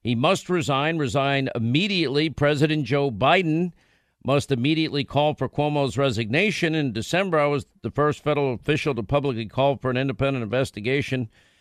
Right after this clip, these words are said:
Anyway, she said in a statement. Uh, by the way, uh, in the, I'll get into this later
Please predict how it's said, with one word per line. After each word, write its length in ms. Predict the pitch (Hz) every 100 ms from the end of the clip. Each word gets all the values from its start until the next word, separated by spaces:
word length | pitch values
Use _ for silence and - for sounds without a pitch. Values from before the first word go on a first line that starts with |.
| _ -
Anyway, 300 | 143 131 127
she 160 | 123
said 260 | - 143 127
in 100 | 131
a 60 |
statement. 540 | - 180 202 117 90 _ _ _ _ _ _ _ _ -
Uh, 240 | 117 123 - _
by 180 | 135 151
the 80 | 147
way, 260 | 123 113 - -
uh, 60 | - 131
in 180 | 151
the, 160 | 151 131 - - -
I'll 200 | 127 131
get 160 | 165
into 200 | 151 127
this 200 | 120 -
later 240 | 139 123